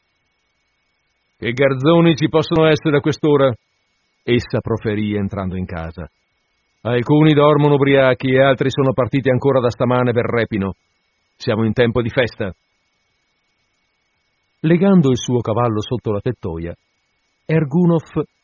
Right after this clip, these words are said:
udì un nitrito e distinse nell'oscurità un altro cavallo, e tastando sentì che portava una sella cosacca.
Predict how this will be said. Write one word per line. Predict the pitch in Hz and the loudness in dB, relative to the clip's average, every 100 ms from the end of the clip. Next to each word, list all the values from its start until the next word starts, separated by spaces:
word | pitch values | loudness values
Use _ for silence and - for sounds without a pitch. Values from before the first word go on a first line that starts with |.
| _ - | _ 0
udì | 170 165 185 | 2 4 6
un | 170 | 6
nitrito | 165 175 110 107 95 110 - _ - | 6 4 -2 -6 -4 -6 -8 _ -4
e | 180 | -2
distinse | 190 - 123 120 110 123 | -2 -4 -4 -2 -2 -2
nell'oscurità | 120 123 143 - 190 180 185 | -2 0 -2 -2 -2 -2 -4
un | 175 127 | -2 -2
altro | 95 85 107 | -4 -8 -10
cavallo, | 98 85 87 87 92 - _ _ _ | -10 -10 -8 -8 -10 -12 _ _ _
e | 151 | -6
tastando | - 196 - - - 143 78 - _ _ | -4 -4 -6 -10 -10 -10 -12 -14 _ _
sentì | - 226 - | -4 -4 -4
che | 123 127 | -4 -4
portava | 160 156 175 143 | -4 -4 -4 -2
una | 131 127 | -2 -2
sella | - 120 110 | -4 -4 -4
cosacca. | 101 98 90 - - 85 | -6 -10 -14 -20 -20 -20